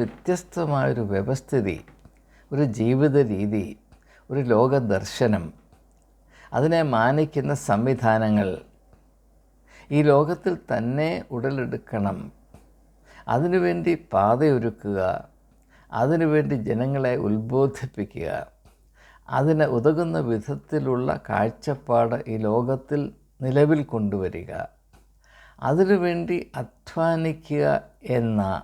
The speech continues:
ഈ ഒരു വലിയ സാഹസിക പ്രക്രിയയിൽ നമുക്ക് നിശ്ചയമായും നിരന്തരം ദൈവത്തിൻ്റെ കൃപയും സഹായവും കൈത്താങ്ങലും ആവശ്യമാണ്. അത്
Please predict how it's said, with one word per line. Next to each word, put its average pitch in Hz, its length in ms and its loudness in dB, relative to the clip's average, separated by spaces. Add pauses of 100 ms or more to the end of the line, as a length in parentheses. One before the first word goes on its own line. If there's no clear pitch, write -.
(160)
ഈ 156 200 -2
ഒരു 123 180 2
വലിയ 110 340 2 (200)
സാഹസിക 123 580 -4 (160)
പ്രക്രിയയിൽ 110 760 -4 (1700)
നമുക്ക് 175 420 -2 (680)
നിശ്ചയമായും 127 920 0 (260)
നിരന്തരം 131 920 0 (680)
ദൈവത്തിൻ്റെ 131 640 0 (100)
കൃപയും 107 520 -2 (480)
സഹായവും 120 840 0 (200)
കൈത്താങ്ങലും 110 880 -2
ആവശ്യമാണ്. 98 640 -2 (1300)
അത് 151 200 2